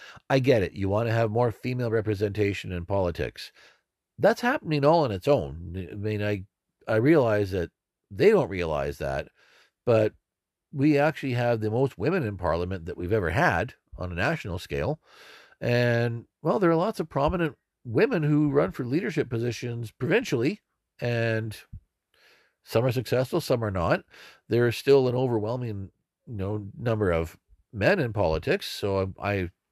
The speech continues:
and I have contended for decades that that's because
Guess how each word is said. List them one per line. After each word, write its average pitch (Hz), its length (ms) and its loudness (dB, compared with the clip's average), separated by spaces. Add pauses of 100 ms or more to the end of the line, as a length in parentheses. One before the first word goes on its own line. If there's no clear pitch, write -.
(240)
and 110 140 -4
I 104 180 0 (220)
have 104 220 -2
contended 110 500 -2
for 87 320 -2 (640)
decades 98 560 2
that 92 100 -6
that's 104 240 0
because 113 760 0